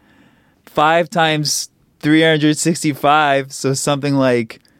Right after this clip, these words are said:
fifteen hundred times per year,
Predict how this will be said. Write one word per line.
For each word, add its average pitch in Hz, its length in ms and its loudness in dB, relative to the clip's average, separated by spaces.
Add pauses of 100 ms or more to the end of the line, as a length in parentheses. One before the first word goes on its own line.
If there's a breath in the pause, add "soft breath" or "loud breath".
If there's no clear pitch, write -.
(140)
fifteen 147 760 -2
hundred 143 440 -2
times 139 460 0
per 151 240 0
year, 127 540 0